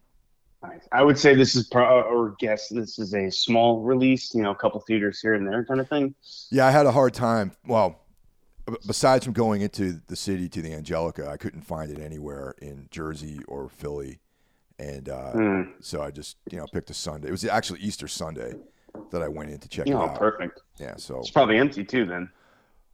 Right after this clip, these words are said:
Speaker 2: Yeah, there was only two other people there. Um, and I, frankly, I, I can't imagine, it, it's not, you know, it's not like going to see, like, uh, Black Adam or something like that where there'd be, like,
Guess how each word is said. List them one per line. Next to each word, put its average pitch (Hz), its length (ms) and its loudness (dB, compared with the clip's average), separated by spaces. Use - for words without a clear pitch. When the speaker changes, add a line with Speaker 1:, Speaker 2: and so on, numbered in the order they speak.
Speaker 2:
Yeah, 160 260 10
there 147 100 8
was 156 120 6
only 170 200 4
two 139 320 4
other 113 160 6
people 98 360 -2
there. 80 480 -2
Um, 80 480 -4
and 107 280 -4
I, 104 140 0
frankly, 113 640 0
I, 104 280 2
I 110 80 0
can't 120 200 -2
imagine, 87 480 -4
it, - 200 -6
it's - 180 -4
not, 127 340 0
you 120 60 -6
know, - 140 -8
it's - 100 -16
not 87 140 -4
like 82 120 -6
going 78 220 -8
to 71 80 -14
see, 78 320 -10
like, 71 280 -10
uh, 67 140 -10
Black 73 280 -6
Adam 71 360 -8
or 71 60 -16
something - 320 -16
like 62 160 -16
that 64 280 -10
where 62 100 -12
there'd 64 180 -12
be, 67 140 -12
like, 62 160 -12